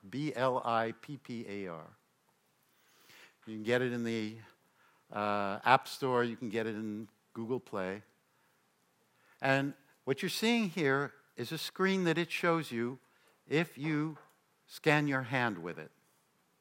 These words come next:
or anyone's hand. So it comes up here with an image of the hand, and all around it, what you see is an offer of information, an ontology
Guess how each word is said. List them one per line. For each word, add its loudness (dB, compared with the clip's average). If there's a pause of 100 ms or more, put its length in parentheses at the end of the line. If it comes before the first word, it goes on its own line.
(180)
or -4
anyone's -2
hand. -14 (640)
So 2
it 2
comes 4
up 6 (100)
here 2 (400)
with -2 (340)
an -4
image 0 (1200)
of 0
the 0
hand, 0 (680)
and 4
all 6
around 6
it, 2 (240)
what -10
you -8
see -2
is -4
an -8
offer -4 (760)
of -6
information, -4 (340)
an -4
ontology 0